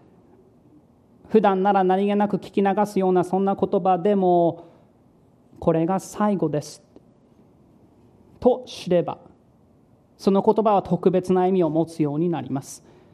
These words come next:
どうしてですか？もう一度その人から直接聞くことができないからです。だからこそ私たちは最後に語られる言葉に特別な重み、重みを感じ、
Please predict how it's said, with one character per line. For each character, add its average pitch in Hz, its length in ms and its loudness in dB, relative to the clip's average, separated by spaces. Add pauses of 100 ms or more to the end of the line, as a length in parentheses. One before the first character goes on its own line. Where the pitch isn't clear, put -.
(580)
ど 214 180 4
う 170 40 -2
し - 80 -10
て 156 100 -2
で 151 140 -6
す - 100 -20
か？ 202 180 -4 (360)
も 170 240 4
う 160 60 2
一 160 160 -6
度 202 240 -2 (720)
そ 208 140 0
の 185 100 2
人 180 180 -2
か - 80 -4
ら 160 180 -2
直 170 200 0
接 - 320 -6
聞 180 120 0
く 170 120 0
こ 170 180 -4
と 190 140 -2
が 156 320 -2 (420)
で 160 240 0
き 165 140 0
な 160 160 0
い 165 80 0
か 151 100 -4
ら 143 140 -2
で 123 100 -10
す。 - 260 -18 (2250)
だ 269 140 4
か 277 80 4
ら 247 100 6
こ 233 80 2
そ 214 120 4
私 240 240 2
た 202 80 -2
ち 196 100 0
は 185 160 4
最 226 240 2
後 202 80 0
に 180 80 2
語 170 120 -4 (120)
ら 175 100 2
れ 170 100 0
る 165 100 -2
言 170 260 -2
葉 175 140 2
に 160 500 0 (160)
特 185 220 2
別 202 240 0
な 196 100 2
重 196 220 0
み、 196 200 0
重 185 360 0
み 185 160 2
を 196 80 2
感 156 340 -2
じ、 156 260 -2